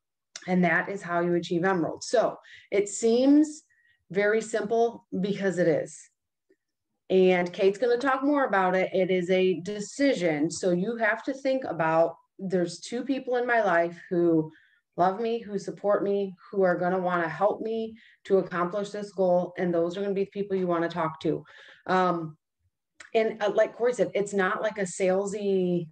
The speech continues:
like, "Hey, you know, I just want your, you know, I just want your money, or I just need you to do this for me." It is like, when you're serious about it and you're excited about it,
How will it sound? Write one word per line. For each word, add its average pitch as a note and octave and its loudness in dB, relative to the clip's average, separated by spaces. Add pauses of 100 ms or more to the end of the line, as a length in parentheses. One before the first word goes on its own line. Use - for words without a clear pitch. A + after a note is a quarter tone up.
like, D#3+ 2
"Hey, F3 0 (340)
you E3+ -2
know, C#3+ -2 (360)
I F3 0
just E3+ -6
want F3 -2
your, D3+ 0
you E3 2
know, C#3+ -2
I D3 -2
just E3+ -6
want D#3+ -6
your D#3 0
money, D#3+ 2
or D3+ 2
I D#3 2
just D#3 -4
need D#3+ 0
you D3+ -2
to C#3+ -8
do E3 0
this - -6
for C#3+ -6
me." D3 -2
It G#3+ 0
is G3 2
like, D#3 -2
when E3+ 0
you're G3 0
serious G#3+ 0
about D#3+ -2
it E3+ 0
and E3+ 2
you're E3+ 2
excited G3+ -4
about D3+ -2
it, D#3 0